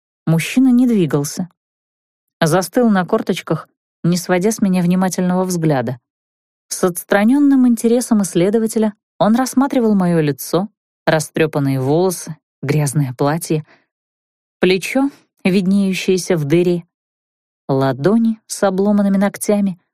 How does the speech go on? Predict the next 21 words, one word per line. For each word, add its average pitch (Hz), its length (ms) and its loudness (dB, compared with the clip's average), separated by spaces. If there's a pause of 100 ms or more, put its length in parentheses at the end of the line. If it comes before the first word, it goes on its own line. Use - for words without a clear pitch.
(380)
очертания 175 760 0
груди 156 600 0
и 135 40 -2
бедер, 175 640 0 (440)
колени, 160 680 0 (720)
ноги, 165 600 0 (280)
замотанные 160 760 0
тряпками. 160 640 -2 (1160)
Меня 170 360 2
бросило 226 540 0
в 220 120 -2
жар, 180 520 -2
щеки - 400 -2
заолели. 170 720 0 (600)
И 160 80 -2
почему 208 540 0
от 208 100 0
этого 170 260 0
взгляда 170 580 0
хочется - 640 -8
либо 175 480 0